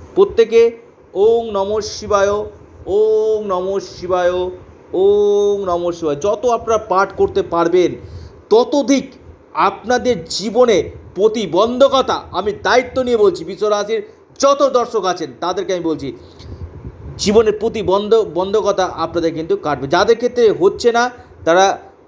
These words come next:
WhatsApp বুকিং নম্বরে আপনারা মেসেজ করুন। এটা সম্পূর্ণ অনলাইন সার্ভিস এবং পেড সার্ভিস, এটি ফ্রি সার্ভিস নয়। আপনারা নিজস্ব জন্মকুণ্ডলী বা হস্তরেখা আপনারা বিচার করান,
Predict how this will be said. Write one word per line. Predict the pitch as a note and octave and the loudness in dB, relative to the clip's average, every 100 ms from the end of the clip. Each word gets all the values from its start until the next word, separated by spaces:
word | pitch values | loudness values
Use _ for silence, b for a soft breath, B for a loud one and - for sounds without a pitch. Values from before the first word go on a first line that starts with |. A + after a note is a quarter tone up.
| - | -4
WhatsApp | D3+ F#3+ A#3 | 0 0 -2
বুকিং | G3 G#3 G#3+ | -4 -8 -4
নম্বরে | A3+ G#3+ A3 | -4 0 0
আপনারা | G3+ G3 F#3 | 0 0 -2
মেসেজ | D#3+ E3+ G3 | -2 -4 -4
করুন। | G#3+ A3+ A3+ | 0 2 2
এটা | F3 E3+ | -2 -2
সম্পূর্ণ | F3+ F#3+ G3 G3+ G#3+ A3 F#3+ | -2 -4 -2 -4 0 0 -2
অনলাইন | - F3 G3 G#3 G#3 | 0 2 4 2 0
সার্ভিস | A3 G#3+ G#3+ A#3+ - B B B B - | -2 -2 -2 -10 -12 B B B B -6
এবং | E3+ G#3 G3 - - - | 0 0 -2 -12 -20 2
পেড | F#3 G3+ - | 2 4 0
সার্ভিস, | G#3+ G#3+ A#3 | 0 0 -6
এটি | F3 F3 F3 | -6 -6 -10
ফ্রি | F#3 F3 | -14 -8
সার্ভিস | G3 F#3 - | -8 -8 -8
নয়। | G3 A#3 - - B B - - | -4 -4 -4 -18 B B -20 -4
আপনারা | D#3 D#3 G#3+ G#3+ | -4 0 0 0
নিজস্ব | F3+ G3+ G#3+ G3+ | -2 -6 -2 -2
জন্মকুণ্ডলী | D3 E3+ G3 G3+ G#3+ G3+ G#3+ A#3+ B3+ B B - | 2 0 0 -2 -2 0 0 -2 -8 B B 0
বা | C#4 F#3+ - - - | 2 2 -2 -18 -18
হস্তরেখা | D3 F#3 - A3+ G#3 G#3+ A#3 A#3+ - | -4 -4 0 0 0 0 -2 -2 -12
আপনারা | - E3 G3+ G3+ F#3 | -4 -4 0 0 0
বিচার | D3 D3+ G#3 | -4 -2 -2
করান, | G3+ A3+ C4 | 0 -2 -2